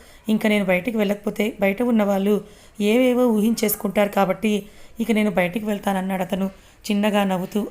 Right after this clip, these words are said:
ఆ మాటతో కంగారు పడిపోతూ, "సరే" అన్నట్టుగా తల నిలువుగా ఊపింది కోమలి. ఆమె అలా తల నిలువుగా ఊపడం చూసి చిన్నగా నవ్వుతూ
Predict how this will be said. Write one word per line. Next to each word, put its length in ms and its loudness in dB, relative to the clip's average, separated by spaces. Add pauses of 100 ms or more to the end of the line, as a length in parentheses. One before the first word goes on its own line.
ఆ 120 2
మాటతో 520 -2 (360)
కంగారు 300 2
పడిపోతూ, 560 -2 (420)
"సరే" 380 2 (340)
అన్నట్టుగా 480 2
తల 220 0
నిలువుగా 400 4
ఊపింది 340 2
కోమలి. 500 0 (360)
ఆమె 340 2
అలా 340 2 (240)
తల 280 4 (140)
నిలువుగా 380 2
ఊపడం 380 0
చూసి 220 -2
చిన్నగా 400 -4
నవ్వుతూ 440 -2